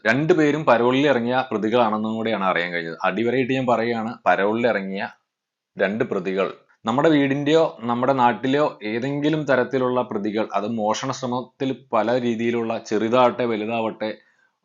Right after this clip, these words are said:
ഉള്ള പ്രതികൾ ഉണ്ടെന്നുണ്ടെങ്കിൽ നിങ്ങൾ ശരിക്കും അവരെ വീക്ഷിക്കണം എന്നാണ് ഞാൻ ഈ ഒരു വാർത്ത കൊണ്ട് ഉദ്ദേശിക്കുന്നത്. അപ്പൊ അശ്വിനെ പതിനെട്ടാം തീയതി റിമാൻഡ് ചെയ്തിട്ടുണ്ട്.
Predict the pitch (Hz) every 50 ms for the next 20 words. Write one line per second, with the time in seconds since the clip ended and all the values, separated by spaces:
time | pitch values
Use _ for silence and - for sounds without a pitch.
0 | - 117 113 123 131 123 123 117 101 110 113 120 131 135 - 117 113 110 110 110
1 | 113 113 110 110 113 110 107 110 107 110 113 120 117 - - _ _ _ - -
2 | - 123 120 120 120 - - 175 160 - 131 120 117 120 127 123 117 107 104 -
3 | - - 117 101 117 123 123 - 107 104 104 110 107 104 104 101 101 101 101 98
4 | - - 101 104 113 127 131 131 117 104 98 98 95 95 - 104 101 104 107 101
5 | 98 110 117 - _ - 101 85 80 98 101 - - 90 92 85 80 76 71 73
6 | - _ _ _ _ _ _ _ _ _ _ _ _ _ _ _ _ _ _ _
7 | _ - - 107 170 143 131 131 - - 165 165 180 165 170 147 143 147 151 135
8 | 139 156 151 143 147 151 143 160 170 165 147 123 123 120 123 123 131 143 147 131
9 | 131 123 113 123 113 113 104 98 95